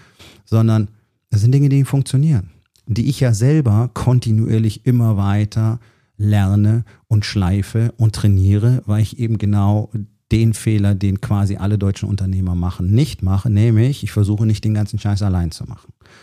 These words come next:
Das könnt ihr nämlich nicht. Und wenn du meinst, du würdest jetzt an Kultur und Leadership arbeiten, weil du dir ein Buch kaufst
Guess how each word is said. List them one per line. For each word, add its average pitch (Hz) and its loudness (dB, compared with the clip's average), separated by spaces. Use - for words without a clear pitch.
Das - -16
könnt 101 2
ihr 85 -4
nämlich - -14
nicht. - -18
Und 92 -4
wenn 110 0
du 110 -2
meinst, 127 0
du 101 -2
würdest 107 -2
jetzt 104 -6
an 101 -4
Kultur 101 -4
und 101 -4
Leadership 101 -4
arbeiten, 104 -2
weil 92 -2
du 90 -4
dir 90 -2
ein 87 -2
Buch 120 -2
kaufst - -8